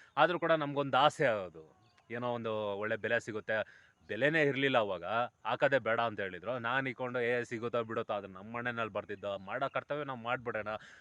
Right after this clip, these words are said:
ಅಂತ ಹೇಳ್ದೆ. ಆ, ಅದಾದ್ಮೇಲೆ ಎಲ್ಲ ಲಾಗೋಡೆಲ್ಲ ಹಾಕ್ದೆ. ಲಾಗೋಡೆಲ್ಲ ಹಾಕಿದ್ಮೇಲೆ ಮಳೆನೂ ಕೂಡನು ಬಿತ್ತು. ಒಂದ್ ಮಳೆ, ಎರಡ್ ಮಳೆ ಬಿದ್ದಿದ್ರೆ ಪರವಾಗಿಲ್ಲ, ಇನ್ನ ತುಂಬಾ ಚೆನ್ನಾಗಿ ಗಿಡ ಬಂದು ಡೆವಲಪ್ ಆಗ್ತಾ ಇತ್ತು, ತುಂಬಾ ಒಳ್ಳೆ ನನ್ಗೆ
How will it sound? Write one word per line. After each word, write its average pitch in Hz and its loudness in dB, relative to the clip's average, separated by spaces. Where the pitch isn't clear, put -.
ಅಂತ 127 0
ಹೇಳ್ದೆ. 131 2
ಆ, 131 -2
ಅದಾದ್ಮೇಲೆ 123 2
ಎಲ್ಲ 123 6
ಲಾಗೋಡೆಲ್ಲ 120 2
ಹಾಕ್ದೆ. 113 -2
ಲಾಗೋಡೆಲ್ಲ 113 0
ಹಾಕಿದ್ಮೇಲೆ 113 -2
ಮಳೆನೂ 110 -2
ಕೂಡನು 117 -4
ಬಿತ್ತು. 107 -6
ಒಂದ್ 117 -6
ಮಳೆ, 123 0
ಎರಡ್ 110 0
ಮಳೆ 117 -2
ಬಿದ್ದಿದ್ರೆ 131 2
ಪರವಾಗಿಲ್ಲ, 123 0
ಇನ್ನ - -6
ತುಂಬಾ 131 0
ಚೆನ್ನಾಗಿ 131 2
ಗಿಡ 113 0
ಬಂದು 120 2
ಡೆವಲಪ್ 120 2
ಆಗ್ತಾ 117 -4
ಇತ್ತು, 127 -8
ತುಂಬಾ 117 -6
ಒಳ್ಳೆ 110 0
ನನ್ಗೆ 104 -4